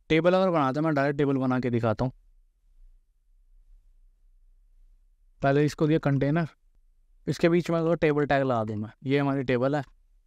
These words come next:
हमने फॉर्मेट देखा क्या होता है टेबल का। टेबल हो गया, उसके बाद टी हेड, जिसमें कि हेड,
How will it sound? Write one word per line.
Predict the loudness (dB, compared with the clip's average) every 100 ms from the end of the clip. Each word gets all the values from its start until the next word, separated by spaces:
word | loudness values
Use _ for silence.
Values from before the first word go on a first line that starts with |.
| _
हमने | 0 2 2
फॉर्मेट | 0 0 0
देखा | 0 -2
क्या | -2 -2
होता | -2
है | -2
टेबल | -4 -4
का। | -6 -10 _ _ -6
टेबल | -2 0 0
हो |
गया, | 2 0
उसके | -2 -4 -2
बाद | 0 0 -4 -12 _ _ 0
टी | 2
हेड, | 2 2 -2 _ _ _ _ _
जिसमें | -2 0 0 0
कि | 0 -2 -2
हेड, | -2 0